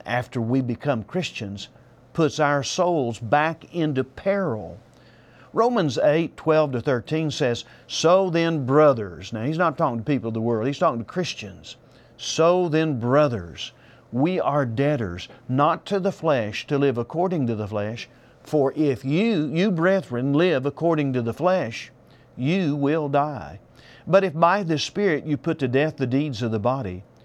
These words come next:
you will live." The Scriptures get even more specific in Hebrews ten twenty-six to thirty-one. "For if we go on sinning deliberately after receiving the knowledge of the truth,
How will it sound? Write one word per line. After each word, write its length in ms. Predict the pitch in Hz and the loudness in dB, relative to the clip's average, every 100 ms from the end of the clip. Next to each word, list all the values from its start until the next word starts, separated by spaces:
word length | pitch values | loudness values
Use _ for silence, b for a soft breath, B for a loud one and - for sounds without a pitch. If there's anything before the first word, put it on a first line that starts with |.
| _ - | _ -8
you 200 | 131 117 | -4 -2
will 140 | 110 | 0
live." 580 | 117 107 90 87 85 - - _ _ B B B B B | -2 -2 -6 -12 -20 -20 -20 _ _ B B B B B
The 100 | - | 0
Scriptures 560 | 190 - 247 - 175 139 | 0 0 -2 -2 -4 -2
get 240 | 143 170 | 2 2
even 320 | 196 196 170 160 | 2 0 0 0
more 220 | 180 190 | 0 -2
specific 680 | - 143 113 120 107 156 | -4 -4 -2 -4 -4 -2
in 120 | 151 135 | -2 0
Hebrews 440 | 180 135 131 - | 0 0 -2 -4
ten 380 | - 180 147 113 | -6 -2 -2 -4
twenty-six 640 | 147 147 123 - 135 - | -2 -2 -2 -2 -4 -6
to 140 | - 120 | -8 -4
thirty-one. 760 | 156 135 123 113 123 92 90 - B B B B B | -2 -2 -2 -2 -4 -4 -10 -14 B B B B B
"For 160 | 185 160 | 2 4
if 160 | 151 | 4
we 120 | 160 | 2
go 260 | 139 143 151 | 4 4 6
on 220 | 143 151 | 4 4
sinning 480 | - - 143 147 151 | 0 0 2 2 2
deliberately 720 | 147 151 147 139 131 139 147 | 2 4 4 2 0 0 2
after 260 | 147 147 151 | 2 0 -2
receiving 600 | 135 135 - 151 139 143 | -2 -2 -2 0 0 0
the 100 | 139 | 0
knowledge 460 | 135 135 147 139 135 | 0 0 0 -2 -2
of 100 | 127 | -4
the 80 | |
truth, 480 | 135 - 143 147 - | -4 -2 -4 -4 -10